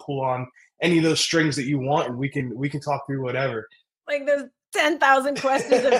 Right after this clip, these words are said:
Speaker 2: and you're, like,
Speaker 1: <laughs>
Speaker 2: bouncing out of my chair. Um, so attitude of gratitude, I completely agree with that. And I do think a lot of people, when you're at a crossroads,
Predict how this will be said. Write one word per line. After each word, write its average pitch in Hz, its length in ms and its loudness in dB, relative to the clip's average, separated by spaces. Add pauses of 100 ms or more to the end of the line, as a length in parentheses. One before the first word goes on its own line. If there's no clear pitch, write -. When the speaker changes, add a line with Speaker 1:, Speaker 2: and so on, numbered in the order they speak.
Speaker 2:
and 294 160 4
you're, - 100 6
like, 269 160 4 (120)
Speaker 1:
<laughs> - 120 0
Speaker 2:
bouncing 277 540 2
out 269 200 4
of 254 140 0
my 208 140 -2
chair. 269 420 -2 (480)
Um, 226 320 -6 (1000)
so 294 320 0 (600)
attitude 277 400 -4
of 254 80 -14
gratitude, 214 640 -8
I 180 80 -16
completely 254 1120 -16
agree 185 400 -16
with 175 240 -14
that. 156 320 -12 (100)
And 170 440 -14
I 175 100 -10
do 247 380 -16
think 202 220 -14
a 160 40 -10
lot 160 300 -10
of 220 100 -10 (100)
people, 175 380 -8
when 160 180 -8
you're 160 240 -12
at 160 120 -10
a - 20 -12
crossroads, 170 880 -10